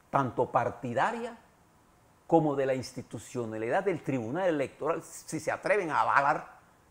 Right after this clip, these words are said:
semejante, eh, proceso que, no, que tiene todas las visas de ilegalidad y que además contradice la, la, la, la, los estatutos, la ley y la Constitución.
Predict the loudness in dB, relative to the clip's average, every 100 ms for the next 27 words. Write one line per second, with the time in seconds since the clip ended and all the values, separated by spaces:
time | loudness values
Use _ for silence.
0 | _ _ _ _ _ -2 2 4 2 -4
1 | -4 -4 -6 -6 -6 -14 _ _ _ _
2 | -2 0 0 -2 -6 -14 _ _ _ _
3 | -8 -2 0 0 -2 -16 _ _ _ _
4 | _ -4 0 2 0 -2 -6 -4 -6 -2
5 | 2 2 2 0 0 -6 -10 -8 -6 -6
6 | -6 -8 -8 -6 -6 -8 -12 _ _ _
7 | _ _ _ _ _ _ _ 0 2 4
8 | 2 2 0 -2 -2 -2 -2 -2 -8 -14
9 | -14 -20 -20 -20 -20 -20 -12 -8 -8 -8
10 | -6 -4 -4 -8 -14 -14 -16 -20 -14 -10
11 | -10 -12 -20 -20 _ -12 -10 -8 -8 -6
12 | -8 -12 -16 -20 _ _ _ _ _ -4
13 | 0 0 0 -4 -8 -6 -6 -8 -10 -10
14 | -10 -10